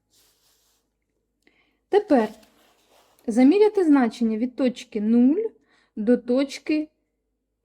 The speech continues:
е, висота стегон. Оце значення заміряти.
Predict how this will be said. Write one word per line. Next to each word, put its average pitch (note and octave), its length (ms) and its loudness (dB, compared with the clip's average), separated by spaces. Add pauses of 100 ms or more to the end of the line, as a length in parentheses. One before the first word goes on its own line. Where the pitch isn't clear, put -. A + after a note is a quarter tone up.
е, G#3+ 420 0
висота A#3+ 600 -2
стегон. A3 800 -2 (880)
Оце A3+ 320 -6
значення G#3+ 480 -4
заміряти. A3 640 -6